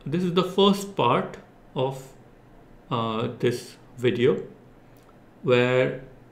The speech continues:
we have examined carefully the different modes of deformation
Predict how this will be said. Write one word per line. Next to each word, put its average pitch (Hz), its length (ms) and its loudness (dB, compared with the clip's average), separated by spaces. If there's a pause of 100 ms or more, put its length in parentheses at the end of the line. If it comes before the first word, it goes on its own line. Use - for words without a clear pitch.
(120)
we 120 140 0
have 123 260 2
examined 143 840 0 (320)
carefully 127 640 2
the 117 120 -2
different 147 800 -2
modes 123 720 2
of 123 240 -4
deformation 120 800 -2